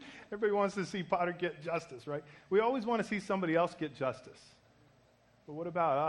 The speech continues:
us? I noticed last night when we were watching it, it never stuck out to me the fact that George bawled out Missus Welch.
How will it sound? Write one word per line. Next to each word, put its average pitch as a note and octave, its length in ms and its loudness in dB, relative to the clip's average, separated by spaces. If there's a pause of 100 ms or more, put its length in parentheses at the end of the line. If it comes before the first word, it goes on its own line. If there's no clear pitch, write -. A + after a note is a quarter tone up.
us? - 100 -14 (360)
I D3 40 -4
noticed E3+ 360 -2
last C#3 220 -2
night D#3+ 180 -4
when C3+ 140 -8
we B2+ 60 -6
were B2 80 -6
watching A#2+ 380 -6
it, B2 100 -12
it C3 60 -12
never D3 240 -8 (280)
stuck C#3+ 240 -10
out C#3+ 220 -6
to B2+ 80 -10
me A#2+ 100 -8
the A2+ 100 -8
fact B2 340 -8
that B2 180 -14
George C3 300 -8 (180)
bawled C#3 420 -6
out C3 300 -8 (1200)
Missus A#2 340 -16
Welch. A#2 300 -12